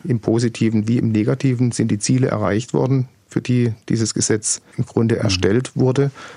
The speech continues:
Speaker 1: Und was sind die Nebenwirkungen, die Dinge, die wir eigentlich gar nicht wollten, die aber trotzdem auch in der Folge einfach auftreten?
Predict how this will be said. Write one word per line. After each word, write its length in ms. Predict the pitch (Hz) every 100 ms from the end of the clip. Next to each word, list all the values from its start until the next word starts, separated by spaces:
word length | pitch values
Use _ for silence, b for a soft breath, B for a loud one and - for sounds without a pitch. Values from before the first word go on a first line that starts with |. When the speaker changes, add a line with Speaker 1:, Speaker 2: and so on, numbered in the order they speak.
| B
Speaker 1:
Und 200 | - 117
was 120 | 98 -
sind 140 | 131
die 80 | 131
Nebenwirkungen, 800 | 120 131 131 131 117 123 98 90
die 140 | 120
Dinge, 240 | 117 120 120
die 160 | 120
wir 140 | 117 90
eigentlich 260 | 104 120
gar 160 | - 98
nicht 160 | 107 104
wollten, 420 | 98 113 135 120
die 160 | 107
aber 140 | 107 120
trotzdem 580 | - 101 - 120 120 98
auch 280 | 101 - B B B B
in 120 | -
der 80 | 117
Folge 420 | 104 101 110 120
einfach 460 | - 110 110 - - - 151
auftreten? 640 | 113 113 - 90 90 -